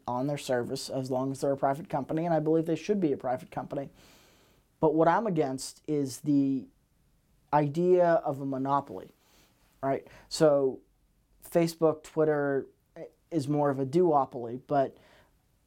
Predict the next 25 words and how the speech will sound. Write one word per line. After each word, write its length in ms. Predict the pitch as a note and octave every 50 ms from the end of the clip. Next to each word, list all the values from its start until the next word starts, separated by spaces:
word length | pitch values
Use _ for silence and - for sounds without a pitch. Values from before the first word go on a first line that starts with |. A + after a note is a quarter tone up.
| _ _
where 560 | - D#3+ D3 C#3+ D#3+ E3 E3 E3 E3 F#3 F#3+ G3
else 220 | G3 F#3 F#3 -
are 40 | F3+
you 40 | D#3+
gonna 180 | D#3+ D3+ D3
go 320 | C#3 D#3 D#3 C#3+ A2+ G2+ -
for, 380 | - - - C#3 B2+ B2+ B2 A#2+
for 240 | - - C#3 C3 C3
social 380 | C3 - D3+ D3 C#3 - C3+
media? 380 | C3 C3+ D3 C#3+ C3+ B2 A2 G#2
And 160 | D#3 D#3+ E3
it 100 | E3 D#3
has 280 | D#3 E3+ E3+ F3+ F#3+ F3
become, 500 | F3+ E3 - - D#3 C3+ C3+ E3 F3+ F3
for, 300 | - - D#3 C#3+ C#3+ - - _
for 300 | - - - C#3+ C#3 C#3
good 240 | C3 C3+ D3+ D3+ D3
or 140 | F3+ F3 B2+
ill, 280 | C#3 C3+ B2 B2+ C#3
it, 180 | D3 D3 A#2+ - -
uh, 100 | C#3+ C#3
social 340 | C3+ - D3+ D3+ - G3+ F3
media 300 | D3+ C#3 C3+ C#3 C#3 C#3
has 220 | C#3+ C3+ C#3 C#3
become 560 | C#3+ D#3+ C#3+ - - B2+ G#2 G#2 B2+ C#3+ F#3+